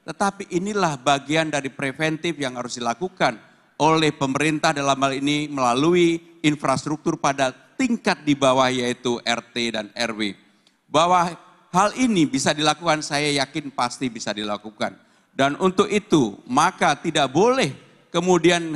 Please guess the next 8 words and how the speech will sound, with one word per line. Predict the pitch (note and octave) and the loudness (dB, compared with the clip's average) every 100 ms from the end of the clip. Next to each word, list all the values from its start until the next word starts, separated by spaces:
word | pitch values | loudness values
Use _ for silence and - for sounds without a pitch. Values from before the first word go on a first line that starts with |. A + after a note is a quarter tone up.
| C#3 | 0
hanya | D3+ E3+ D#3+ | 0 0 -2
karena | D#3 D3+ D#3 | 0 0 -2
persoalan | D#3 - D#3 D#3 | -2 -2 0 0
teknis | D3+ D#3+ E3+ | 0 -2 -4
kita | D#3 D3+ E3 - _ - | -6 -2 -2 -4 _ -4
tidak | A3 G3 - | 0 2 0
teruskan. | F#3 F3+ - B2+ G2+ _ _ | -2 -2 -2 -4 -4 _ _
Saya, | - E3 F#3+ G3+ G3 F#3 | -6 0 2 2 2 -2